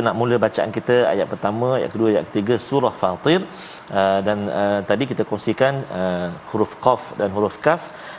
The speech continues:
yang mana fokus dia adalah pada ayat yang ketiga kita nak baca sekejap lagi,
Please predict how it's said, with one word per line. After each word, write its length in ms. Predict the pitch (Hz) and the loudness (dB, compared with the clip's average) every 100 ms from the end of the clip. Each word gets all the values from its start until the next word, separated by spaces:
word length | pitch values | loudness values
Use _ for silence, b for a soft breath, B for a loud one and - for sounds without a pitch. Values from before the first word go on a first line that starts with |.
| B 110 | B 0
yang 100 | 104 | 2
mana 180 | 107 113 110 107 | 0 2 2 2
fokus 260 | 120 - 127 | -2 0 0
dia 80 | 117 113 | 2 2
adalah 140 | 123 113 | 2 2
pada 140 | 104 107 | 4 4
ayat 100 | 110 | 4
yang 100 | 110 | 0
ketiga 240 | 107 117 113 110 | 0 0 0 0
kita 80 | 113 | 0
nak 80 | 107 | 0
baca 100 | 107 | 0
sekejap 160 | 113 104 | 2 2
lagi, 140 | 110 | 2